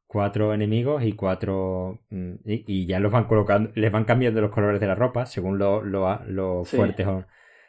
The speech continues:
Speaker 1: y ya está.
Speaker 2: Pero todos se mueven igual.
Speaker 1: Todos igual. Se-, de hecho, si ves dos moviéndose hacia ti al mismo tiempo, son exactamente lo mismo.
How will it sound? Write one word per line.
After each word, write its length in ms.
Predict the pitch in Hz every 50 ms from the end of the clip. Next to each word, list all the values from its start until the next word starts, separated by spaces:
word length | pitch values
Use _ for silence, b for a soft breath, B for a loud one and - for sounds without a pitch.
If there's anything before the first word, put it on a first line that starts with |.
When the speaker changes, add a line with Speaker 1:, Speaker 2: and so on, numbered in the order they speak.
| b b
Speaker 1:
y 100 | - 92
ya 80 | 90
está. 280 | 87 - - 87 - _ _ _ _ _ _ _ _ _ _ _ _ _ _ _ _ _ -
Speaker 2:
Pero 160 | 143 131 127
todos 240 | - 135 127 123 120
se 100 | - 131
mueven 240 | 120 117 113 117 110
igual. 320 | 110 113 160 143 110 - _ _ _ _ _
Speaker 1:
Todos 300 | - 107 95 92 92 85
igual. 320 | 98 90 85 87 82 80 -
Se-, 180 | - - - 98
de 160 | 92 87 90
hecho, 180 | 90 87 - 113
si 120 | - - 101
ves 220 | 90 92 95 95
dos 180 | 92 104 104 101
moviéndose 540 | 101 101 95 101 101 101 95 90 - - 98
hacia 260 | 92 - - 92 -
ti 140 | - 90 98
al 120 | 107 110
mismo 200 | 98 90 98 95
tiempo, 320 | - 92 90 92 - 127 120
son 300 | - - 90 87 92 -
exactamente 600 | - 87 - - - - - 82 82 85 82 87
lo 80 | 82 82
mismo. 360 | 82 82 76 76 85 - _